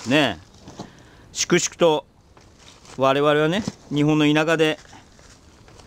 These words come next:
なんとかね、楽しく生きていく方法を見つけないといけないですよね。まあでも、あの、僕はね、何回も言ってますけど、三十の時にね、まあインドから帰ってきて、そっからはね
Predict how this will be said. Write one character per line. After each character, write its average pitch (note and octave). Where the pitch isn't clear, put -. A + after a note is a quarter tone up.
な E3
ん G3
と D#3
か A2+
ね、 E3+
楽 D#3
し -
く D3+
生 D#3
き -
て D3+
い B2+
く A2+
方 C3+
法 C#3
を C#3
見 C3+
つ -
け D#3+
な D#3+
い C#3
と A#2
い G#2
け G2
な E2
い -
で C#2
す -
よ B2
ね。 D#3
ま -
あ E3+
で A#3
も、 B2+
あ C#3+
の、 C#3+
僕 E3
は G#3
ね、 F3+
何 E3+
回 E3+
も D3
言 B2
っ A#2+
て C#3
ま E3
す -
け C3
ど、 A2+
三 A3+
十 C3+
の A2
時 A2
に C3+
ね、 G3
ま F3+
あ D3+
イ F#3
ン -
ド E3
か C#3
ら B2
帰 B2+
っ -
て C3+
き -
て、 G#2+
そ -
っ C#3+
か A3+
ら F#3
は B2
ね D#3